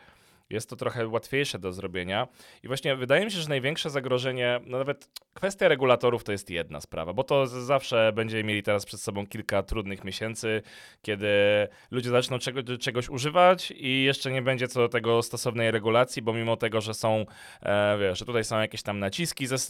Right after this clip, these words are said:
z tej strony, czy od Unii Europejskiej, czy od, e, innych podmiotów, to w, w rzeczywistości jest tak, że firmy technologiczne i tak puszują rzeczy,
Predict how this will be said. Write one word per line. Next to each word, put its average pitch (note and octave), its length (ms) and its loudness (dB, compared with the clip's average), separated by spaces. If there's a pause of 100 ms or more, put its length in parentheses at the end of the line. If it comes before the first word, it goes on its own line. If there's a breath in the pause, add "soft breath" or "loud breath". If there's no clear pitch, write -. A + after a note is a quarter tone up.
(260)
z B2 60 -6
tej B2+ 140 0
strony, A#2+ 440 2
czy G#2 160 -2
od G2 120 -2
Unii G2+ 120 -4
Europejskiej, C3+ 640 2
czy A2 200 2
od, G#2+ 240 2
e, A2+ 200 4
innych D3 300 0
podmiotów, C3 560 0 (420 loud breath)
to B2+ 320 10 (240)
w, A#2+ 680 6
w G#2+ 60 -8
rzeczywistości B2+ 800 0
jest A#2 300 0
tak, A#2 340 4
że A2+ 440 4
firmy A#2 280 -2
technologiczne A#2 680 -4
i A3 120 -10
tak E4+ 280 0
puszują G#2+ 680 -2
rzeczy, A#2+ 500 2